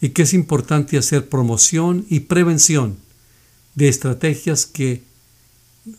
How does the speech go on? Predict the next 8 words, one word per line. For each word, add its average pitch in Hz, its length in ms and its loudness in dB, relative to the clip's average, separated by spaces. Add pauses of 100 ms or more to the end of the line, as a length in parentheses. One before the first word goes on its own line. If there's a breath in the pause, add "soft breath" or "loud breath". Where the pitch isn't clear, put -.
(100)
especialmente 151 760 -2
de 131 120 2
afrontamiento, 135 920 -2 (800 soft breath)
para 143 160 0
aquellos 151 400 -2
que 151 100 -2
las 131 160 -2
padecen. 123 560 -4